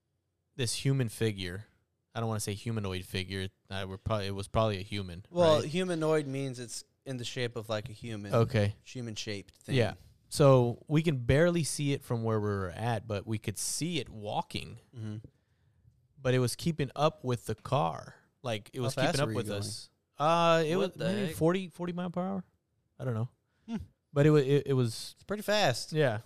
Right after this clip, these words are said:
Speaker 3: <laughs> What?
Speaker 1: And so, yeah, it was, it was moving really, really quickly. And so, um, it, it was weird because we kinda just kept looking back, looking back, looking back, and we're just like,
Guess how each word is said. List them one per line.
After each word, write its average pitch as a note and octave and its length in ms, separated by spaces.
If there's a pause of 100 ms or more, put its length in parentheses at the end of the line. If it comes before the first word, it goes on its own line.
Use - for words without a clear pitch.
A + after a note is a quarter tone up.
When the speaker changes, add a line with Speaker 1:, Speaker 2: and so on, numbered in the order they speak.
Speaker 3:
<laughs> F#3 380
What? F3 1000 (240)
Speaker 1:
And C#3+ 200
so, C#3 340
yeah, E3 260
it D3+ 40
was, D#3 160
it D3 140
was D#3+ 140
moving E3 300
really, C3+ 800
really B2 420
quickly. G#2 520 (680)
And C3+ 220
so, C#3 600
um, B2 560 (1600)
it, C#3+ 100
it C#3 160
was B2+ 160
weird G3 300
because C#3+ 280
we B2+ 100
kinda F3 240
just D3+ 160
kept - 260
looking B2+ 340
back, A#2+ 340
looking A#2 260
back, A2 320
looking A2+ 260
back, G#2 340
and G#2+ 120
we're G#2 140
just G#2 200
like, G#2+ 200